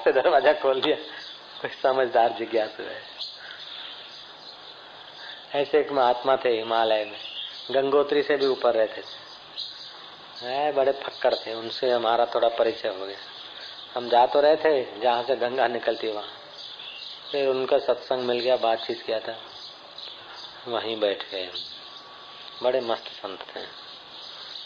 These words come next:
अभी तो शरीर नहीं उनका। दूसरे कभी-कभी अदृश्य योगी भी मिल जाते थे।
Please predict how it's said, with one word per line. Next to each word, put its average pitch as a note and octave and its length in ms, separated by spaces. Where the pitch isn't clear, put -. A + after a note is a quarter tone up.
अभी A#2+ 160
तो A#2 120
शरीर A2+ 380
नहीं A#2+ 160
उनका। A2 340
दूसरे A#2+ 300
कभी-कभी B2+ 480
अदृश्य B2+ 540
योगी B2+ 260
भी B2 120
मिल A2 180
जाते F#2+ 280
थे। - 260